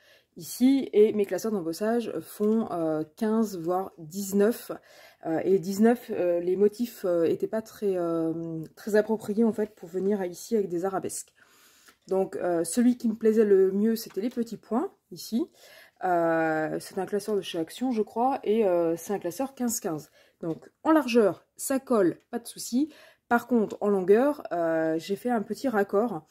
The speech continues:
Euh, ça s'est super bien passé, ça se voit pas du tout que j'ai eu un petit raccord. Euh, voilà, je peux vous le, le montrer en gros plan. Ça se voit pas du tout. Euh, en fait, j'ai mouliné, mais pas jusqu'au bout, de manière à ne surtout pas avoir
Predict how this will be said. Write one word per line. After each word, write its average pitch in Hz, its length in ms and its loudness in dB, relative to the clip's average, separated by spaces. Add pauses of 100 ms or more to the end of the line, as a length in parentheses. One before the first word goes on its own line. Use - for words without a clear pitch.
(500)
Euh, 160 1040 -2
ça - 180 -12
s'est 202 140 0
super 277 340 0
bien 269 140 0
passé, 240 260 0
ça 240 160 -2
se 185 40 -4
voit 190 120 4
pas 208 120 2
du 214 120 -2
tout 277 200 -8 (180)
que 220 100 -4
j'ai 180 140 -2
eu 240 80 6
un 240 80 8
petit 226 280 -4
raccord. 208 500 0 (1300)
Euh, 196 100 -4
voilà, 175 200 -4
je - 80 -10
peux - 100 -8
vous 175 220 -6
le, 165 220 4
le 165 80 2
montrer 202 440 2
en 240 140 4
gros 214 180 6
plan. 202 300 2 (400)
Ça 202 180 4
se 175 60 4
voit 214 100 8
pas 254 140 4
du 214 120 0
tout. 254 340 2
Euh, 170 460 4
en 190 120 2
fait, 233 260 4
j'ai 196 200 2
mouliné, 233 500 8
mais 220 120 8
pas 226 140 0
jusqu'au 214 340 -6
bout, 220 240 -2
de 208 100 4
manière 196 360 2
à 185 60 0
ne 180 140 -2
surtout - 380 -10
pas 233 140 0
avoir 208 480 -2